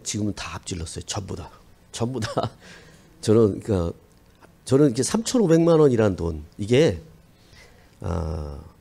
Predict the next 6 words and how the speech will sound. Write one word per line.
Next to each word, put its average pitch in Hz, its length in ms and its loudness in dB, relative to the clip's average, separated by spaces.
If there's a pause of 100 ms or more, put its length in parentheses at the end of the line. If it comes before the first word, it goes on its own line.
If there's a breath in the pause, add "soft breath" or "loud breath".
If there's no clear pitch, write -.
(540)
월급이 143 400 2
아니에요. 87 580 -6 (680)
임대료 127 380 0
같은 92 280 -8
수익이란 90 420 -10
말이야. 80 240 -14